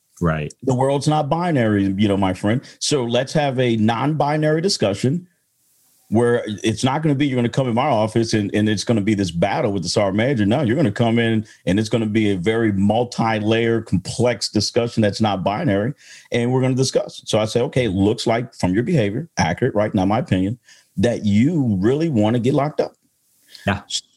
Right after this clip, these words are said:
Speaker 2: So how can I help you? <laughs>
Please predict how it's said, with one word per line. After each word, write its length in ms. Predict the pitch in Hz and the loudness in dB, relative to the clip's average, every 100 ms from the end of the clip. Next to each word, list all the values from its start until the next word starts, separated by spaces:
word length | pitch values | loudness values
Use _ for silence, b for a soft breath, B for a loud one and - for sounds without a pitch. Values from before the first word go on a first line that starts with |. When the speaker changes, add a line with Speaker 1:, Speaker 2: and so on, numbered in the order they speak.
| _ _ | _ _
Speaker 2:
So 640 | - - - - 214 202 190 | -20 -16 -14 -4 -2 0 -2
how 200 | - - | -4 -2
can 140 | 294 240 | 0 2
I 20 | |
help 240 | 202 147 | 2 2
you? 160 | - - - B B B B _ | -2 -6 -12 B B B B _
<laughs> 100 | - | -4